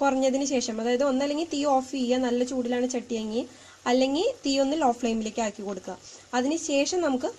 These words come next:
ഒന്നാം പാല് ചേർത്ത് കൊടുക്കാം. പിന്നെ, ഏം, ഒ-, നമ്മൾ ആദ്യം ആ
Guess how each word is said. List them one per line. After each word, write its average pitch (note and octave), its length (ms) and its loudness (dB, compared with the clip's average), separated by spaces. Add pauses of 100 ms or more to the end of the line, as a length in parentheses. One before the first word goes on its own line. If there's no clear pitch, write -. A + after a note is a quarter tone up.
(340)
ഒന്നാം C4+ 260 2
പാല് A#3+ 200 4 (280)
ചേർത്ത് C4 260 -2
കൊടുക്കാം. F3+ 260 -8 (600)
പിന്നെ, C#4+ 260 4 (180)
ഏം, C4 400 2 (360)
ഒ-, C4 180 2
നമ്മൾ C#4+ 160 0 (140)
ആദ്യം D4 240 0
ആ - 20 -2